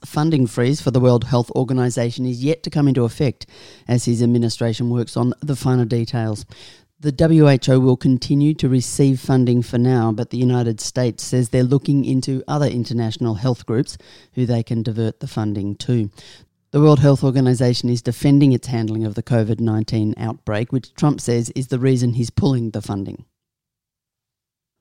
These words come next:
Las Vegas Mayor Carolyn Goodman says she wants the city to be used as a control group to test the effectiveness of social distancing against covid nineteen.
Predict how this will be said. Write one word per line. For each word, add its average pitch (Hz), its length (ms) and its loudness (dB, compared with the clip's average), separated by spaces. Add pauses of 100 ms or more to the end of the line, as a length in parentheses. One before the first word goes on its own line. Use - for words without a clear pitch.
(120)
Las 180 200 2
Vegas 147 480 4
Mayor 143 340 4
Carolyn 135 420 0
Goodman 143 440 0
says 139 340 -2
she 160 180 0
wants 131 320 -2
the 127 120 -8
city 127 340 -4
to 139 160 -8
be 127 80 -2
used 127 540 -2
as 131 160 -2
a - 20 -6
control 147 420 2
group 127 300 0 (100)
to 120 120 -6
test - 320 -8
the 110 100 -4
effectiveness 107 760 -6
of 110 140 -6
social 113 400 -6
distancing 110 720 -6
against 127 540 -4
covid 110 260 -2
nineteen. 104 540 -4